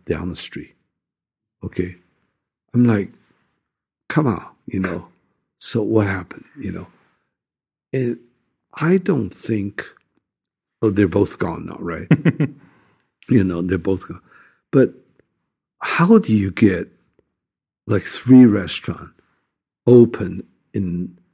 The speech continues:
Speaker 1: within, like, six months of each one another? Okay, we survived that, you know. However, building that business, you know, remember I s-,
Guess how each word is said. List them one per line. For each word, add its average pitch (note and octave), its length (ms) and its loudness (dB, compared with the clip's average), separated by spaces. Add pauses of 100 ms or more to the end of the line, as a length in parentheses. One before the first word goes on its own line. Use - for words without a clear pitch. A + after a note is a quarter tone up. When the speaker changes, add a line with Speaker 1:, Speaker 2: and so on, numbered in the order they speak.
(180)
Speaker 1:
within, A2 600 0
like, E2+ 160 -8
six - 420 -2
months F#2 320 -6
of E2 180 -10
each F2 220 -14
one E2 220 -8
another? E2 420 -12 (800)
Okay, F2 380 -6 (520)
we A#2 100 2
survived D#2+ 520 -6
that, - 200 -20 (600)
you F#2 100 -10
know. F2 220 -10 (1000)
However, C#3 360 2 (260)
building C3 920 6
that F#2 360 -10
business, - 720 -6 (1500)
you G#2 100 0
know, F#2 140 -2
remember G#2 480 4
I E2 100 -10
s-, - 260 -12